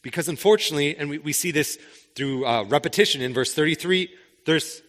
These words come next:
verse thirty-four and verse thirty-five, it says over and over again, this word comes up, stumbling.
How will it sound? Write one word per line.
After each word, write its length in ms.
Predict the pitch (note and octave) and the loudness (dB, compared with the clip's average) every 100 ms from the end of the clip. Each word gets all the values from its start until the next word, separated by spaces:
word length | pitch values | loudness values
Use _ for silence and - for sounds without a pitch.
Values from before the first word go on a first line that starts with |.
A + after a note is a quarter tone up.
| - | -2
verse 200 | D3 - | 0 0
thirty-four 420 | E3 D3+ E3+ D#3+ | -4 -2 0 0
and 80 | B2+ | 0
verse 180 | C#3 - | -4 -2
thirty-five, 520 | C#3+ - D3+ C3 - | -4 2 4 4 2
it 100 | D3+ | -2
says 400 | - F3 B2 - | 2 4 2 0
over 200 | C#3+ D3 | 0 0
and 80 | E3 | 2
over 180 | E3 D3 | 2 2
again, 240 | C3+ A#2+ - - | 0 -2 -6 -10
this 180 | C#3 - | -6 -2
word 180 | D3 C#3 | -2 -2
comes 240 | D3 B2 | -6 -4
up, 180 | B2 - - _ _ _ _ | -4 -4 -14 _ _ _ _
stumbling. 800 | - - - C3+ A#2+ F#2+ D2+ | -6 -6 -2 -4 -4 -10 -12